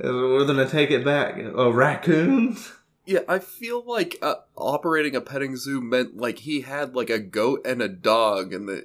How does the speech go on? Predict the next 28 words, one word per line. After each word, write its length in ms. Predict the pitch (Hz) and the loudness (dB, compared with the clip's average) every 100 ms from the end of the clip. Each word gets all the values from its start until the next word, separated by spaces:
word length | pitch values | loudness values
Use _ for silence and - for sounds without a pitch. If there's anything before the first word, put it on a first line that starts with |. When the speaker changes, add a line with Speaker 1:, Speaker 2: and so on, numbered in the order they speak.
| - | -6
Speaker 2:
and, 300 | 113 113 107 - _ - | -6 -8 -12 -18 _ -12
like, 440 | 120 98 95 - _ _ _ _ _ _ _ _ _ _ _ | -6 -6 -8 -18 _ _ _ _ _ _ _ _ _ _ _
people 240 | - 120 123 | -8 -6 0
were 60 | |
like, 200 | 127 123 - | 2 2 -2
"Oh, 220 | 226 233 | -4 -4
can 120 | - | -2
I 80 | 190 | -4
pet 220 | 180 208 | -4 -4
the 80 | 196 | -2
goat?" 340 | 165 196 - - | 0 0 -2 -10
He's 120 | - | -16
like, 160 | - - _ _ _ - | -14 -14 _ _ _ -14
"It's 200 | 92 92 | -12 -10
a 60 | 90 | -10
nickel 400 | 82 85 85 73 | -10 -10 -12 -12
to 100 | - | -14
pet 300 | - - - | -14 -12 -12
the 80 | |
goat." 380 | 71 78 55 - _ _ _ _ _ - | -10 -8 -8 -12 _ _ _ _ _ -12
Speaker 1:
I 160 | 117 120 117 | -6 -4 -4
do. 380 | - 104 98 - _ _ _ | -6 -8 -10 -14 _ _ _
One 240 | 135 143 | -4 0
hundred 240 | 156 147 131 | 0 0 0
percent. 460 | 120 135 117 - - - | 0 2 2 0 -8 -6
But 240 | 120 120 | 0 2
I, 220 | - 120 123 | 2 0 2
w-, 320 | 123 123 | -2 -4